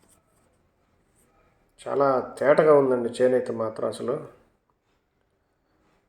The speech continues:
చేలో నుంచి బయటికి రాబుద్ది కావట్లేదు అసలు. అంత బాగుంది. సుమారుగా ఒక మూడు నుంచి మూడున్నర అడుగుల వరకు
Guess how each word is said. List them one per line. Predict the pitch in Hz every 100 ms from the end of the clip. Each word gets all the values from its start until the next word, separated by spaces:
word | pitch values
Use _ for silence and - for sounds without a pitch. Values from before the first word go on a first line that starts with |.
| - 131
చేలో | 139
నుంచి | 135 -
బయటికి | 127 127 127
రాబుద్ది | 127 127 123
కావట్లేదు | 120 113 113 110
అసలు. | 104 - 123 123 _ _ _
అంత | 117 113
బాగుంది. | 117 120 127 117 139 - _ _ _ _ _ _ _ _ _ _ _ _ _ _ _ _ _
సుమారుగా | 135 139 143 139 135 120 110 - -
ఒక | 127 135 123 120 117 110 - - _ _ 127
మూడు | 123 131 139
నుంచి | 135 139 185
మూడున్నర | 175 143 139 135 123 127
అడుగుల | 123 127 123 135 139
వరకు | 135 135 135 190